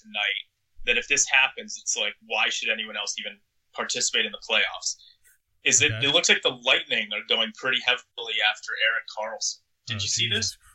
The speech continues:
Speaker 2: Christ! No, I haven't really been looking at Twitter except posting pictures of myself. But, um,
Speaker 1: Yeah.
Speaker 2: no, I haven't seen that. That, you're right. If that goes through, just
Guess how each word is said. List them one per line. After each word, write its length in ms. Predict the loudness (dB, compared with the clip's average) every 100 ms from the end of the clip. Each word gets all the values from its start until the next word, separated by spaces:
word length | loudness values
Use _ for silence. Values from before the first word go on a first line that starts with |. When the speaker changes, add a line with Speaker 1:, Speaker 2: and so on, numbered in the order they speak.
| -16
Speaker 2:
Christ! 420 | -12 -12 -12 -12
No, 200 | -6 -4 0
I 100 | 2
haven't 320 | 2 0 -4
really 260 | -2 0
been 180 | 0 -4
looking 360 | -4 -4 0 -2
at 120 | -2
Twitter 280 | -4 0 2 0 -2 _ _ -14
except 360 | -8 -6 -2
posting 340 | -2 -2 -2 2
pictures 360 | 2 0 -6
of 140 | -8 -4
myself. 580 | -2 -2 -2 -4 -6 -10 -12 -12 -4
But, 180 | 0 4
um, 80 | 4
Speaker 1:
Yeah. 180 | 4 2
Speaker 2:
no, 280 | -2 -2 -8 _ -2 0
I 100 | 0
haven't 200 | -2 0
seen 280 | 0 2 2
that. 200 | 0 2
That, 240 | 2 2 -4 _ _ _ _
you're 140 | -2 4
right. 280 | 4 4 0 _ _ _ -4
If 100 | 4
that 220 | 4 4
goes 300 | 2 2 0
through, 520 | 2 2 2 0 -6 _ _ _ _ _ _ _ _ -10
just 280 | -8 -8